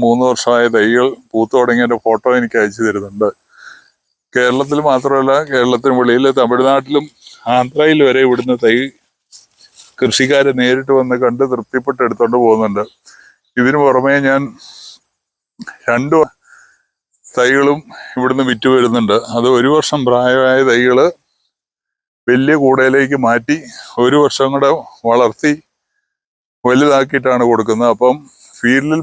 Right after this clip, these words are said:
പ്ലാന്റ് ചെയ്ത് കഴിഞ്ഞാൽ ഒരു, ഒരു വർഷത്തോളം നേരത്തെ തന്നെ അതിൽ നിന്നും ഫലം ലഭിച്ചു തുടങ്ങും. ആ, മെയിൻറ്റെയിൻ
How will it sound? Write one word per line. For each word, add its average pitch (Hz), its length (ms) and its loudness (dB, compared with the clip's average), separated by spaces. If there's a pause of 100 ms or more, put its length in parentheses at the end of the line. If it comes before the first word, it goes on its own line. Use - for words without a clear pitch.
പ്ലാന്റ് 127 320 0
ചെയ്ത് 139 200 2
കഴിഞ്ഞാൽ 131 320 2 (920)
ഒരു, 135 180 2 (720)
ഒരു 127 180 2
വർഷത്തോളം 139 520 0 (1200)
നേരത്തെ 135 400 2
തന്നെ 143 220 0
അതിൽ 127 140 2
നിന്നും 131 220 -2
ഫലം 123 260 0
ലഭിച്ചു 123 320 -2
തുടങ്ങും. 113 320 0 (760)
ആ, - 20 -12 (260)
മെയിൻറ്റെയിൻ 131 400 0